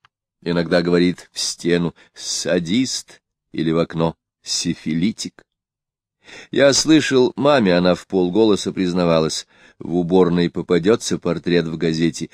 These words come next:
я помну, помну, а всё-таки переворачиваю, всё-таки человеческое лицо". Бабушка так неотъемлема, что я, унижая сверстника во дворе, как-то вознёсся:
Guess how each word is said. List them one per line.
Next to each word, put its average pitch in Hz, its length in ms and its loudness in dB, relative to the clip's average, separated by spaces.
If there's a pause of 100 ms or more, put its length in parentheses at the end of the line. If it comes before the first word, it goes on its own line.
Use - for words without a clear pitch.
(140)
я 80 320 0 (180)
помну, 90 480 0
помну, 90 540 -2
а 73 360 -6
всё-таки 90 460 -4
переворачиваю, 82 920 -2 (180)
всё-таки 85 420 -4
человеческое 82 840 -4
лицо". - 400 -12 (1120)
Бабушка 85 480 0
так 104 340 2
неотъемлема, 101 680 2 (240)
что - 200 -2
я, 101 300 6
унижая 87 540 4
сверстника 98 720 0
во 78 80 -2
дворе, 80 280 2
как-то 92 300 -6
вознёсся: 87 680 0